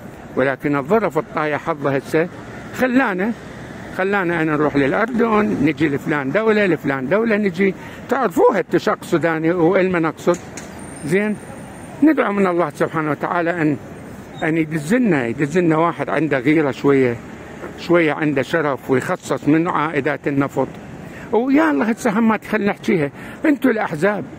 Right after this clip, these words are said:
انتوا قواعد، يعني قواعد الأحزاب، ليش ما تحكون ويا مسؤوليكم؟ هو النفط مال أبهاتكم؟ ليش بس انتم متمتعين به؟ هذا النفط ملك للشعب،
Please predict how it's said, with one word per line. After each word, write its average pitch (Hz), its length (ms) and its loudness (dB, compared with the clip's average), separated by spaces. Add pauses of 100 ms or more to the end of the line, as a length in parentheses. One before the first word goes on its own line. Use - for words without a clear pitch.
انتوا 196 220 2
قواعد، 175 540 0 (260)
يعني 139 260 0
قواعد 175 440 0
الأحزاب، 151 480 -2
ليش 240 160 0
ما 220 80 4
تحكون 185 380 2
ويا 175 100 4
مسؤوليكم؟ 160 720 2 (720)
هو 220 100 4
النفط 240 340 0
مال 202 180 4
أبهاتكم؟ 175 600 0 (640)
ليش 240 260 2
بس 233 200 0
انتم 208 240 0
متمتعين 180 500 0
به؟ 151 200 2 (540)
هذا 220 180 -2
النفط 220 380 0
ملك 220 320 4
للشعب، 160 460 0